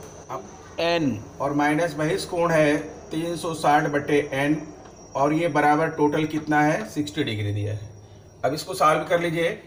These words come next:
तो ये हो जाएगा एक सौ अस्सी N minus three sixty upon n, minus three sixty upon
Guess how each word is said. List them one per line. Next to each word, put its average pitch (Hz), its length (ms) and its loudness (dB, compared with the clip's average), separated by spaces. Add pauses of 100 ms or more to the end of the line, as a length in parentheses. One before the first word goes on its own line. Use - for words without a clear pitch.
(920)
तो 147 100 0
ये 151 100 4
हो 160 160 2
जाएगा 151 360 4 (1400)
एक 135 180 -4
सौ 165 200 -6 (120)
अस्सी 147 480 -2
N 156 340 -2 (380)
minus 143 540 0
three 156 200 -4
sixty 160 480 -8 (1300)
upon 147 400 0 (120)
n, 151 220 2 (800)
minus 143 560 0
three 165 180 -4
sixty 156 500 -4 (640)
upon 143 420 0